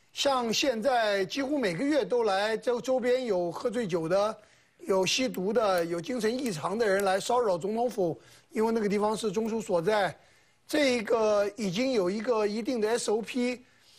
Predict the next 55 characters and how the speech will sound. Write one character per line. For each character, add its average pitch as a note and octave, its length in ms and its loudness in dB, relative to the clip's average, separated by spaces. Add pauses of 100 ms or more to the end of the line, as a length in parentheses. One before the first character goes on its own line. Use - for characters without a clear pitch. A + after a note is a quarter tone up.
(220)
而 - 120 0
且 A3 140 2
它 A#3 120 2
的 A#3 60 0
纵 A#3+ 260 0
深 A#3+ 280 0
都 C4 160 0
足 A#3+ 380 0
以 G#3 260 0
来 F#3 640 0 (380)
解 F3+ 300 0
决， F#3 420 0 (300)
及 A3+ 280 0
时 A3+ 220 0
的 G#3 100 0
来 G#3 100 2
解 G3 200 -4
决 G3 140 -2
这 F#3+ 40 -8
种 A#3 140 -2
问 A3+ 100 0
题。 F#3+ 240 0 (280)
甚 B3+ 240 2
至 F#3 100 0
于 G#3+ 100 0
现 G#3+ 240 0
在， G3 320 0 (400)
像 A3+ 240 0
上 A#3 220 0
次 - 140 -2
还 G3 180 0
有 E3+ 420 0
宪 G#3+ 260 -2
兵 A3+ 160 -2
受 A3 200 0
伤， A3 200 0
这 A#3 120 -2
一 A#3 100 -2
次 A3+ 220 0
连 F#3+ 180 2
宪 G#3 240 -2
兵 A3+ 140 -2
都 A#3 100 0
没 A3+ 100 -2
有 G3 80 2
人 E3+ 160 -2
受 G#3+ 220 -2
伤， A3+ 280 -2 (440)
都 B3 140 0
能 A3 160 0
够 A3 160 2
加 A3 240 2
以 A3 160 -4
解 F3+ 200 -2
决。 F3 300 0